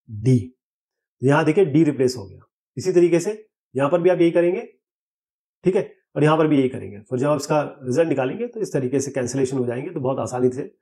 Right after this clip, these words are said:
आपका उत्तर आ जाएगा। या तो ऐसे ही छोड़ दीजिएगा, या आप चाहें तो इसमें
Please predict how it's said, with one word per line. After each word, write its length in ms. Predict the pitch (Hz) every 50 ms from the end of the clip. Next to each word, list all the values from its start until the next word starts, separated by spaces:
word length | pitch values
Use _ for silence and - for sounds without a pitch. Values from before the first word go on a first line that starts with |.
| _ _ _ _ -
आपका 200 | 131 123 - 143
उत्तर 220 | 131 120 - 139
आ 80 | 120 104
जाएगा। 200 | 95 95 95 113
या 140 | 120 123 135
तो 100 | 139 151
ऐसे 240 | 139 135 135 - 190
ही 60 | 180
छोड़ 160 | 185 180 175
दीजिएगा, 320 | 175 190 196 190 185 196 - - _ _ _ _ _ _ _ 123
या 120 | 135 151 151
आप 100 | 151 - -
चाहें 240 | 143 131 151 160
तो 80 | - 160
इसमें 440 | 151 - - 175 185 226 - -